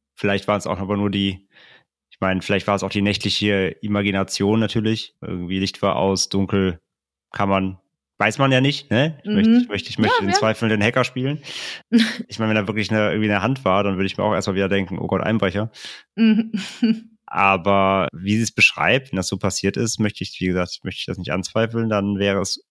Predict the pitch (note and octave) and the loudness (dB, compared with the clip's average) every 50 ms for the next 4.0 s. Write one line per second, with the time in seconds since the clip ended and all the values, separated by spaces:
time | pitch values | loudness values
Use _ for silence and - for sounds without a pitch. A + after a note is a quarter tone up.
0 | _ - E2 E2 D#2 - - - B2 A#2+ - - - E2+ - - - - D2+ - | _ -6 -4 -4 -4 -2 2 2 2 2 2 0 -2 -4 -4 -4 -8 -8 -6 -2
1 | G2+ G#2 B2 C3 _ - - - - - - - - F#3 F#3+ F#3 F#3+ F3 G3 G3 | -4 -4 -4 -6 _ -18 -18 -16 -14 -14 -14 -8 -4 -2 0 0 0 0 0 0
2 | G3+ G3 G3 - G#3 G3+ - - G#2+ A2 A2 G#2+ F#2 F2 G2+ F#2+ G#2+ F#2+ G#2 G#2 | 0 -2 -2 -2 -2 -2 0 2 2 4 4 4 4 2 2 2 0 2 2 0
3 | G2+ G2 G2+ G#2 G#2 G#2 G#2 G2+ F#2+ G#2+ G2 G2 G2+ G#2 G#2 G2+ G2+ F#2+ F#2+ | 0 2 2 2 2 2 0 0 -2 -4 -4 -4 -4 -4 -2 -2 -4 -6 -8